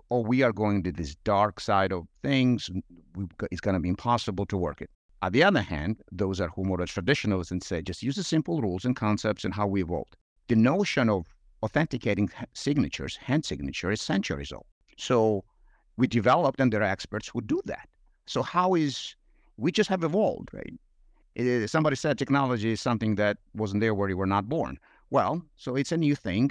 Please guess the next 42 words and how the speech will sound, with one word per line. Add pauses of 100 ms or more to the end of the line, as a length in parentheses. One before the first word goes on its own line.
(160)
and
we
were
gonna
figure
out. (540)
But (400)
a
side
note,
I
agree
with
you, (500)
but
I
don't
believe
federal
rules
currently (380)
are
designed (140)
to
handle
modern
data, (260)
and
not
just
the
A
I. (520)
It's
not
there. (600)
Um,
I,
I (100)
talked
about
that